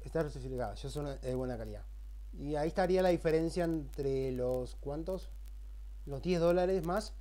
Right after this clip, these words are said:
es en los ciento cincuenta watts, eso extra que nos da, ¿no? Aquella era V G A, esta es Cougar, ¿no? Eh, son ochenta plus, seiscientos cincuenta. Porque ya de por sí vamos a tener una siete cincuenta Ti, que la siete cincuenta Ti lleva un conector extra, es decir,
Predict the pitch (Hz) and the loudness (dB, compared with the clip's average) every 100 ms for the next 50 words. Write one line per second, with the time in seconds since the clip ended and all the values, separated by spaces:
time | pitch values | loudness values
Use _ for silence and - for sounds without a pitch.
0 | - - - - 139 151 127 123 127 180 | -10 -10 -10 -8 -6 -4 -2 -2 -2 -2
1 | 170 156 156 147 160 160 143 - - - | -2 -2 0 4 4 2 -4 -6 -6 -6
2 | 147 - 156 131 127 135 175 - - - | -6 -4 -6 -4 -2 -2 -4 -6 -10 -8
3 | 143 151 160 156 151 139 139 160 175 151 | -6 -6 -4 0 2 2 0 2 0 -2
4 | - 117 104 98 - - - - - 143 | -4 -4 -4 -6 -10 -10 -10 -10 -8 -4
5 | 175 - - - - - - - - - | -4 -6 -10 -10 -10 -10 -10 -10 -10 -10
6 | - - 160 151 143 165 160 156 143 151 | -10 -6 -2 2 0 0 -2 -2 -4 -4
7 | 151 202 208 156 165 156 147 131 120 120 | 0 0 0 -2 -2 -4 -6 -8 -8 -8
8 | - - - - 151 156 185 175 175 202 | -10 -10 -8 -4 -2 4 4 4 2 2
9 | 190 175 170 160 143 180 170 175 175 180 | 2 2 0 0 0 -2 0 2 2 2
10 | 165 156 185 202 202 180 147 - 175 156 | 0 0 2 2 2 0 0 2 -2 0
11 | 156 165 165 160 165 180 190 - - - | -2 -2 0 0 2 2 0 -6 -10 -6
12 | 156 156 147 - 165 160 - - - - | -2 -2 -4 -2 0 0 -6 -10 -8 -8
13 | 139 - 110 110 127 | -8 -8 -6 -4 -4